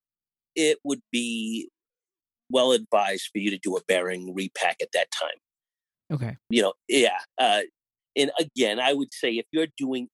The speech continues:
Speaker 1: any more than fifteen thousand miles a year on your trailer, you should be repacking those bearings at least once a year. So,
Speaker 2: All right.
Speaker 1: and if it's, and if it's sitting, you know, maybe you do it once every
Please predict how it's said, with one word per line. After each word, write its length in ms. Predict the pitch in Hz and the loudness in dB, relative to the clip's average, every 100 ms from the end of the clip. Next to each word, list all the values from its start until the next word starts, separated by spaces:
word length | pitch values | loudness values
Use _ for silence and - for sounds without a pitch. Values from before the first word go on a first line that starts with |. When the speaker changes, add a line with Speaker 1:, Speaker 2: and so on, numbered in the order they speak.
| - | -8
Speaker 1:
any 300 | 135 156 143 | -4 -4 -4
more 400 | 127 113 120 123 110 | -2 2 4 2 0
than 200 | 98 95 _ _ _ _ _ - - | -8 -8 _ _ _ _ _ -10 0
fifteen 560 | 151 - - 131 127 120 | 0 0 -4 0 0 -2
thousand 520 | 113 104 110 113 104 | -2 0 -2 -2 -6
miles 440 | 104 104 104 101 | -6 -2 -2 -2
a 80 | 95 90 - | -6 -14 -10
year 380 | 98 110 110 117 - | 0 2 2 0 -2
on 240 | 104 95 | -2 -2
your 280 | 98 92 92 | -2 -4 -4
trailer, 500 | - - 104 101 107 - _ _ _ _ | -6 -2 -2 0 -4 -6 _ _ _ _
you 320 | - 127 139 147 | -6 -2 0 2
should 240 | - 120 | 2 2
be 120 | 113 101 | 0 2
repacking 580 | 104 - 107 98 95 90 | 0 0 -2 -2 -2 0
those 180 | 87 | 0
bearings 340 | - 92 90 82 | 0 0 0 -2
at 100 | - | -2
least 280 | 95 95 - | -4 -4 -4
once 500 | 87 90 87 - - _ _ _ - | -4 -4 -2 -4 -6 _ _ _ -4
a 80 | 95 | -4
year. 360 | 90 - - - - _ _ _ - | -4 -4 -6 -6 -14 _ _ _ -6
So, 220 | - 87 | -2 -2
Speaker 2:
All 100 | 113 | -2
right. 220 | 135 113 - | -4 -4 2
Speaker 1:
and 120 | 151 | 2
if 80 | 175 | 4
it's, 180 | 226 - | 2 4
and 120 | 202 | 4
if 100 | 208 208 | 4 2
it's 180 | 262 - | -2 -2
sitting, 340 | - 208 269 - _ _ _ _ _ _ _ _ _ _ _ | 2 2 2 -4 _ _ _ _ _ _ _ _ _ _ _
you 80 | 302 | -2
know, 100 | 285 | 2
maybe 300 | 262 196 226 | 4 4 4
you 120 | 226 | 0
do 240 | 180 208 233 | 2 2 2
it 100 | - | 2
once 260 | 185 214 | 0 2
every 240 | 202 208 | 0 0